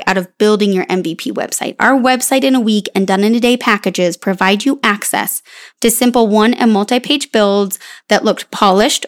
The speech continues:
professional, and ready to convert your ideal target market, impress investors, and acquire those early customers.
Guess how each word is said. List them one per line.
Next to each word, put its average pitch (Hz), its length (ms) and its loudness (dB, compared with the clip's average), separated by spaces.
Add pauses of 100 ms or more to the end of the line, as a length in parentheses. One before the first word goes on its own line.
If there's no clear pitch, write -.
professional, 208 640 0
and 190 260 0
ready 185 240 2
to 214 80 -2
convert 196 400 0
your 180 220 -2
ideal 190 340 -2
target 190 320 -4
market, - 480 -4 (340)
impress 190 400 -2
investors, 185 560 0
and 190 140 0
acquire 180 460 0
those 180 260 -4
early 170 220 -4
customers. - 680 -10